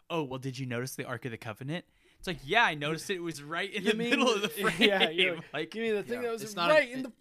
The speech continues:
Speaker 3: yeah,
Speaker 2: frame?" Yeah.
Speaker 3: it's not an
Speaker 1: Yeah.
Speaker 3: Easter egg.
Speaker 1: Yeah,
Speaker 3: Like,
Speaker 1: exactly.
Speaker 3: it's
Speaker 1: But you
Speaker 3: right
Speaker 1: got
Speaker 3: there.
Speaker 1: these people like, "Wow, did you see the first Indiana Jones?" Like, <laughs> it's, it's like, "Shut up."
Speaker 3: It's like, "Did you know that was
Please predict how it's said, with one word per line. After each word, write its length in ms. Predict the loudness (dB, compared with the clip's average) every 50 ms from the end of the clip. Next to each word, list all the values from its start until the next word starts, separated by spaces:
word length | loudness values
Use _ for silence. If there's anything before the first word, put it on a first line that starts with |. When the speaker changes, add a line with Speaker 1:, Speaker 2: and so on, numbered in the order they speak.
| -6
Speaker 3:
yeah, 120 | -4 -4 -4
Speaker 2:
frame?" 80 | -6 -8
Yeah. 140 | -10 -10
Speaker 3:
it's 140 | -10 -8 -4
not 140 | -2 -2 -2
an 60 | 0
Speaker 1:
Yeah. 120 | 0 0 0
Speaker 3:
Easter 300 | -2 -4 -6 -10 -10 -10
egg. 260 | -12 -12 -16 _ _ _
Speaker 1:
Yeah, 300 | -6 0 2 2 2 2
Speaker 3:
Like, 120 | 0 -2
Speaker 1:
exactly. 380 | -4 -6 -6 -4 -4 -4 -4 -4
Speaker 3:
it's 80 | -6 -4
Speaker 1:
But 80 | -4
you 40 | -4
Speaker 3:
right 100 | -4 -2
Speaker 1:
got 140 | -2 -2 -2
Speaker 3:
there. 60 | -4 -4
Speaker 1:
these 100 | -6 -8
people 240 | -10 -12 -12 -12 -12
like, 200 | -10 -10 -10 -10
"Wow, 240 | -10 -8 -8 -8
did 140 | -8 -8 -10
you 80 | -10 -12
see 140 | -10 -10 -10
the 1500 | -10 -10 -8 -10 -10 -10 -10 -12 -12 -12 -14 -14 -14 -14 -10 -6 -6 -6 -6 -8 -10 -14 -14 -16 -14 -12 -12 -12 -12 -12
first 240 | -10 -10 -10 -10 -10
Indiana 320 | -12 -12 -12 -12 -12 -12 -12
Jones?" 380 | -12 -12 -12 -12 -12 -10 -10
Like, 280 | -8 -8 -8 -10 -12 -14 _
<laughs> 80 | _ -6
it's, 320 | -4 -4 -4 -4 -6 -16 -18
it's 100 | -16 -14
like, 120 | -14 -14 -14
"Shut 280 | -12 -10 -8 -8 -8 -8 -10
up." 140 | -10 -10 -8 -12
Speaker 3:
It's 180 | -10 -6 -4
like, 160 | -4 -4 -4 -4
"Did 160 | -6 -4 -2
you 120 | -2 -2
know 140 | -2 -2 0
that 140 | 0 0 -2
was 140 | -2 -6